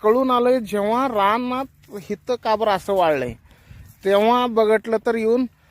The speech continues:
कुत्रं गेलंय किंवा रानडुक्कर गेलंय का हरण गेलंय काय माहिती नाही. त्या बाबतीत मागून आम्ही आता आज हे पाहणी करून आता उद्या त्याला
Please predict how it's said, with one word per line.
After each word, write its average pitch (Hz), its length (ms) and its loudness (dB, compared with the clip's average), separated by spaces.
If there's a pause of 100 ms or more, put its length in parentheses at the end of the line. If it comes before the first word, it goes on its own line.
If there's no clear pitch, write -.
(680)
कुत्रं 226 440 2
गेलंय 233 460 2 (140)
किंवा 196 1000 0
रानडुक्कर 202 600 0
गेलंय 220 400 0 (100)
का 208 160 0
हरण 190 420 0
गेलंय 214 280 0
काय 214 220 -2
माहिती 190 400 -4
नाही. 190 320 -4 (640)
त्या 240 220 2
बाबतीत 247 640 -4 (920)
मागून 220 400 0
आम्ही 233 320 -2
आता 240 280 0 (280)
आज 233 240 -2 (840)
हे 233 180 4 (400)
पाहणी 202 380 0
करून 226 360 -2
आता 220 220 -2
उद्या 214 320 0
त्याला 220 320 -2